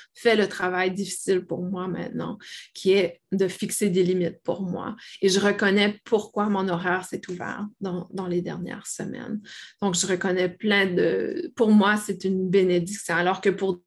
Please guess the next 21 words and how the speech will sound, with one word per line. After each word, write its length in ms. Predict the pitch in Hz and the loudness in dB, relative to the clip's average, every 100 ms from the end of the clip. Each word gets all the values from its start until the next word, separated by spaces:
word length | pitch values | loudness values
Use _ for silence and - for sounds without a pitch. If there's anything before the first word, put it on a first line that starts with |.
| 170 175 _ _ - | -12 -12 _ _ -6
pour 140 | 196 | 4
moi, 480 | 208 202 220 233 240 233 - - | 6 6 6 4 2 -2 -16 -6
il 140 | 202 196 | -2 2
y 120 | 196 | 4
a 300 | 190 196 196 | 4 4 2
peut-être 520 | 196 190 190 - - | 0 0 -2 -4 -10
deux 360 | 190 185 185 190 | 0 4 4 4
ans, 360 | 220 247 247 226 | 2 2 0 -2
je 140 | 185 | -4
m'aurais 280 | 180 170 170 | -2 0 -2
dit, « 240 | 170 185 202 | -2 -2 2
Oh, 180 | 202 | 2
qu'est-ce 220 | 196 208 - | 0 -4 -2
que 100 | 202 | 0
je 180 | 180 | 0
fais 200 | 170 - | -2 -4
de 120 | 175 175 | -4 -2
mal, 360 | 170 170 165 | -4 -6 -6
dans 140 | - 208 | -8 -10
le 60 | |
fond ? » 300 | - - 208 | -14 -10 -10